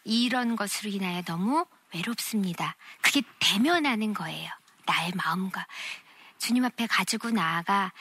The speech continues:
"내가 이런 자입니다. 내가 이렇게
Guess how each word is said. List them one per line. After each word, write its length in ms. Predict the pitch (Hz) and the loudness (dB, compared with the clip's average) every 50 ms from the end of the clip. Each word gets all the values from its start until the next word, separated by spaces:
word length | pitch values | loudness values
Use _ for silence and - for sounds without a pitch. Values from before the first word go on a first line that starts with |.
| - - - - | -18 -16 -6 -2
"내가 200 | 190 180 196 190 | 0 0 2 2
이런 340 | 190 202 220 240 247 247 240 | 2 2 2 4 4 4 4
자입니다. 960 | 247 247 233 233 233 226 226 226 226 220 - 214 208 214 220 220 220 226 - - _ - - - - - - | 4 2 2 2 2 2 4 2 2 2 2 2 4 4 4 2 0 -2 -4 -10 _ -20 -20 -20 -20 -4 0
내가 200 | - 254 262 294 | 0 2 4 4
이렇게 540 | 285 247 240 240 247 - - - 339 392 453 | 4 4 2 2 0 0 2 4 4 4 4